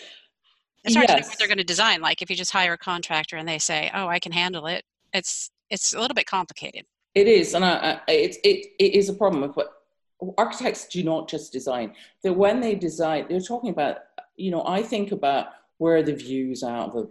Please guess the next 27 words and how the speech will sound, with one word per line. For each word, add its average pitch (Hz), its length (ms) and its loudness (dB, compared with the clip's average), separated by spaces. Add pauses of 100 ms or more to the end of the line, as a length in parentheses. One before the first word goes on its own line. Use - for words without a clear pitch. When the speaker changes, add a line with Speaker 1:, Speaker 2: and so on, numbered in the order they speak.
(100)
Speaker 2:
building. 117 540 -2
That's - 340 -6
really, 156 480 -2
really 127 200 -2
important 117 540 -4 (100)
to 139 80 -10
your 117 160 -4
psychological 113 1000 -6 (140)
value 101 460 -2
of 104 180 -4 (260)
whatever - 280 -2
you're 107 140 -4 (120)
building. 104 340 -2 (240)
If - 80 -2
Speaker 1:
Right. 156 140 -4 (160)
Speaker 2:
this 440 100 6
is 440 60 -2
the 339 80 8
most 226 340 6
expensive 165 580 0
thing 139 200 2
you're 131 100 0 (100)
going 120 140 -2
to - 80 -14 (120)
probably 117 340 -2
undertake, 104 580 -2 (640)
um, 104 440 0